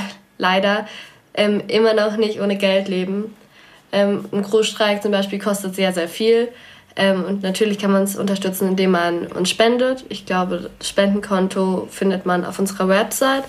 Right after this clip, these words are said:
Und natürlich könnt ihr auch jede Woche oder zumindest ab und zu zum Streik kommen. Das ist die größte Unterstützung überhaupt. Und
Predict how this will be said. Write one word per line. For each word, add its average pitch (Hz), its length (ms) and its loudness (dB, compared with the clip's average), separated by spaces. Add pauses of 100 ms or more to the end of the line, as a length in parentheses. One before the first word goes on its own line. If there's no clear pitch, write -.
(580)
Und 208 400 0
natürlich 196 640 0
könnt 196 240 2
ihr 180 120 0
auch 180 120 -8 (100)
jede 233 240 4
Woche 214 420 0
oder 190 200 -4
zumindest 190 400 0
ab 185 140 -4
und 202 100 0
zu 226 160 0
zum 196 160 -2
Streik 240 400 0
kommen. 202 340 0
Das - 300 -6
ist - 240 -8
die 185 80 -6
größte 277 340 0
Unterstützung 196 520 0
überhaupt. 185 500 0 (500)
Und 202 400 2